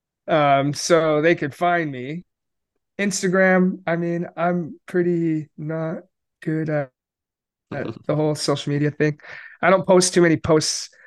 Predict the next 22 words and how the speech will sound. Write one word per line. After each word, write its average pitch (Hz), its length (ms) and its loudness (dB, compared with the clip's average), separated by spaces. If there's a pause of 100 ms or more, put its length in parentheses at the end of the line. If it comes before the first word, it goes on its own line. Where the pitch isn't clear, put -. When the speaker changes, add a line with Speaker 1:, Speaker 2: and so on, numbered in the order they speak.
(160)
Speaker 1:
I 139 80 -4
try 147 220 0
to 139 280 0 (200)
post - 320 -6
on 135 120 -2
my 123 160 0
story, 139 540 -2 (680)
you 123 80 -12
know, 123 320 -8 (120)
training 123 540 -8
and 113 220 -6
Speaker 2:
Mm-hmm. - 180 -18 (240)
Speaker 1:
that - 80 -18
kind 127 200 -2
of 127 120 -6
stuff. 143 320 -2 (480)
Uh, 131 460 2
but 160 580 6 (1300)
the 127 400 -8 (2000)
Instagram 170 680 2
is 127 100 -10
underscore 160 720 -4